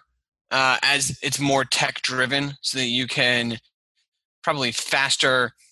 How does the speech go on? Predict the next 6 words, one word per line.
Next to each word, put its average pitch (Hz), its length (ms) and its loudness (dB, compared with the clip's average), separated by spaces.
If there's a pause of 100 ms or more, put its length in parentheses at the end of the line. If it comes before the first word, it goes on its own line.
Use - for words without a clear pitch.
(200)
organize 135 720 2
and 120 300 -2
communicate 123 840 -2
with 117 280 -10
potential, 113 800 -4 (760)
uh, 107 1000 -6